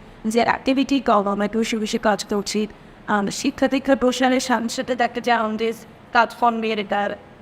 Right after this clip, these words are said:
পজিটিভ, তারপরে হচ্ছে পজিটিভ এবং পেনপয়েন্ট হয়ে গেছে, স্যার, অপিটারাইজ, আহ, আহ, তো এই, এই জিনিসগুলোর কারণে এই যে এক্সট্রা কার্বোহাইড্রেটটাও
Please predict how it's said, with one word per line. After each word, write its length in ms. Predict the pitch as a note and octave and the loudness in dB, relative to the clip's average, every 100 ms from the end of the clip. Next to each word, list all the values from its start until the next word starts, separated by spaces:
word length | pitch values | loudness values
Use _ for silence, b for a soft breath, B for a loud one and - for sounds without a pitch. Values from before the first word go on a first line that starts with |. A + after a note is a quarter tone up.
| - | 0
পজিটিভ, 640 | A#3+ A#3 A#3 A#3 B3 A#3+ G#3+ | 4 4 0 2 2 2 2
তারপরে 240 | G#3+ G#3+ | 2 2
হচ্ছে 220 | G#3+ A3 G#3+ | -2 -4 2
পজিটিভ 440 | A#3 B3 A#3+ B3+ | 2 4 2 2
এবং 180 | B3+ A#3+ G#3+ | 0 0 0
পেনপয়েন্ট 420 | G#3+ G#3+ G#3 A3 | 0 2 0 0
হয়ে 220 | G3+ F#3+ | -2 0
গেছে, 280 | F3+ F3+ F#3 | -2 -2 -4
স্যার, 160 | F#3 F#3 | -2 0
অপিটারাইজ, 800 | G3+ G3+ G#3+ G#3 G3+ G3 G3 - | 0 0 0 0 2 0 -2 -2
আহ, 420 | F#3 F#3 - - F#3 F#3+ F#3 F3+ - - | -2 -2 -6 -4 -4 -4 -12 -10 -8 -4
আহ, 180 | F#3 - G#3 | -4 -4 -2
তো 220 | A#3+ A3 - | 0 0 0
এই, 160 | G#3+ A3 | -2 0
এই 160 | B3 | 0
জিনিসগুলোর 580 | A#3+ C4+ C4 - C4 C#4+ | 0 0 -2 -2 0 0
কারণে 520 | C#4+ B3+ B3 B3 D4+ - | 2 2 4 2 -2 -2
এই 200 | D4 D4+ | -2 0
যে 180 | D4+ D4 | 0 -2
এক্সট্রা 460 | - B3 - D4+ | -2 -6 -2 -2
কার্বোহাইড্রেটটাও 1120 | B3+ C4 A#3+ C4 A3+ A#3+ A3+ B3+ B3 D4+ F#4+ | 2 2 4 0 2 0 0 -2 -2 2 0